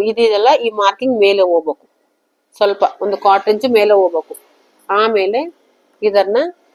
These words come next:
ಜಾಯಿಂಟ್ ಮಾಡ್ಕೊ-, ಇದು ಸಾರಿ ಮಾರ್ಕ್ ಹಾಕಬೇಕು. ಇದು ಎಕ್ಸ್ಟ್ರಾ ಮಾರ್ಜಿನ್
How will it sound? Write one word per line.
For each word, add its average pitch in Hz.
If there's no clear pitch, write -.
ಜಾಯಿಂಟ್ 190
ಮಾಡ್ಕೊ-, 170
ಇದು 190
ಸಾರಿ 170
ಮಾರ್ಕ್ 196
ಹಾಕಬೇಕು. 165
ಇದು 220
ಎಕ್ಸ್ಟ್ರಾ 208
ಮಾರ್ಜಿನ್ 175